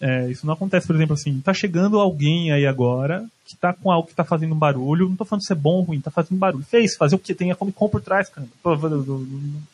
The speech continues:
o negócio fez barulho. Vamos, vamos saber se o cara é legal, se ele tá aí nessa também. Não, isso não rola, não rola. Então eu acho que o papel de quem tá produzindo agora e que tá fazendo barulho é tentar fazer barulho pra quem tá chegando, né?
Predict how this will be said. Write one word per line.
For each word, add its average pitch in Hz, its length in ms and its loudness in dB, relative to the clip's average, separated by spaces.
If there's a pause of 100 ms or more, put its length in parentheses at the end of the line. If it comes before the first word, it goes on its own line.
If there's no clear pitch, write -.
o 143 60 -6
negócio 143 320 -2
fez 180 140 -2
barulho. 180 220 2 (1200)
Vamos, 214 420 4 (580)
vamos 190 260 2
saber 160 320 2
se - 120 -6
o 151 40 -6
cara 120 420 0 (280)
é 139 60 2
legal, 131 280 2
se 120 140 -2
ele 139 100 0
tá 143 140 0
aí 135 140 0
nessa 131 280 -4
também. 139 300 -4
Não, 196 640 0
isso 160 160 -6
não 180 160 0
rola, 139 560 2
não 156 140 0
rola. 123 280 2
Então 160 300 2
eu 170 80 6
acho 160 160 2
que 156 80 -8
o - 20 -12
papel 143 220 0
de 139 60 -6
quem 151 120 -6
tá 147 80 -6
produzindo 139 380 -2
agora 123 420 4
e 123 40 -10
que 127 160 -12
tá - 100 -14
fazendo 131 160 -14
barulho 156 360 2 (300)
é 196 120 0
tentar 196 420 2
fazer 190 240 2
barulho 185 260 4
pra 190 120 -4
quem 190 120 -2
tá 185 120 -2
chegando, 196 360 0 (720)
né? 131 220 -4